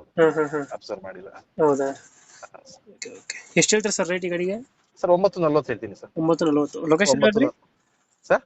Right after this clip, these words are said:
Speaker 1: ಲೊಕೇಶನ್ ಎಲ್ಲಂದ್ರಿ?
Speaker 2: ತುಮಕೂರು.
Speaker 1: ತುಮಕೂರು. ಒಂಬತ್ತು ನಲವತ್ತು ಹೇಳ್ತಿದ್ದೀರಾ?
Speaker 2: ಒಂಬತ್ತು ನಲವತ್ತು ಹೇಳ್ತೀನಿ. ನಿಮ್ ಚಾನಲ್ ಇಂದ ಬಂದ್ರೆ ಸ್ವಲ್ಪ ನೆಗೋಷಿಯಬಲ್ ಮಾಡ್ಕೊಡೋಣ ಸರ್.
Speaker 1: ಸ್ವಲ್ಪ ನೆಗೋಷಿಯೇಟ್ ಆಗುತ್ತೆ.
Speaker 2: ಹೌದು ಸರ್.
Speaker 1: ಲೋನ್ ಎಲ್ಲಿವರೆಗೂ ಆಗ್ತದೆ ನಾ ಗಾಡಿ ಇದು?
Speaker 2: ಲೋನ್ ನಿಮ್ಗೆ ಒಂದು ಎಂಟು, ಎಂಟು ಕಾಲು ಲಕ್ಷ ಮಾಡಿಸ್ಬೋದು ಸರ್.
Speaker 1: ಎಂಟು, ಎಂಟು ಕಾಲು ಲಕ್ಷ ಲೋನೇ ಆಗ್ತದೆ?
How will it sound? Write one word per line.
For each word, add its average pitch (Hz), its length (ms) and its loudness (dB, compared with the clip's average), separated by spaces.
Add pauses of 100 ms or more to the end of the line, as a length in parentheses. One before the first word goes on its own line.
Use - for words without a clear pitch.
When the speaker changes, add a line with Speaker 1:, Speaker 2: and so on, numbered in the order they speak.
(340)
Speaker 1:
ಲೊಕೇಶನ್ 202 340 4
ಎಲ್ಲಂದ್ರಿ? 220 340 2 (520)
Speaker 2:
ತುಮಕೂರು. 214 380 4 (280)
Speaker 1:
ತುಮಕೂರು. 147 360 0 (120)
ಒಂಬತ್ತು 175 320 2
ನಲವತ್ತು 165 280 4
ಹೇಳ್ತಿದ್ದೀರಾ? 147 340 0 (180)
Speaker 2:
ಒಂಬತ್ತು 156 380 0
ನಲವತ್ತು 131 260 4
ಹೇಳ್ತೀನಿ. 110 240 -10 (100)
ನಿಮ್ 196 180 -6
ಚಾನಲ್ 185 260 -2
ಇಂದ 175 120 0
ಬಂದ್ರೆ 156 260 -4
ಸ್ವಲ್ಪ 151 200 -10
ನೆಗೋಷಿಯಬಲ್ 123 400 -4
ಮಾಡ್ಕೊಡೋಣ 95 360 -12
ಸರ್. - 80 -20
Speaker 1:
ಸ್ವಲ್ಪ 160 160 -2
ನೆಗೋಷಿಯೇಟ್ 151 360 2
ಆಗುತ್ತೆ. 135 340 -4 (360)
Speaker 2:
ಹೌದು 117 180 -4
ಸರ್. - 160 -12
Speaker 1:
ಲೋನ್ 196 200 4
ಎಲ್ಲಿವರೆಗೂ 214 280 2
ಆಗ್ತದೆ 185 200 2
ನಾ 160 80 4
ಗಾಡಿ 156 180 4
ಇದು? 175 160 2 (480)
Speaker 2:
ಲೋನ್ 202 220 4
ನಿಮ್ಗೆ 214 240 0
ಒಂದು 196 160 2
ಎಂಟು, 196 340 2
ಎಂಟು 170 220 2
ಕಾಲು 165 160 0
ಲಕ್ಷ 151 180 -4
ಮಾಡಿಸ್ಬೋದು 117 380 -8
ಸರ್. - 180 -18 (280)
Speaker 1:
ಎಂಟು, 175 200 2
ಎಂಟು 180 180 2
ಕಾಲು 185 140 2
ಲಕ್ಷ 175 180 -4
ಲೋನೇ 175 280 2
ಆಗ್ತದೆ? 147 320 2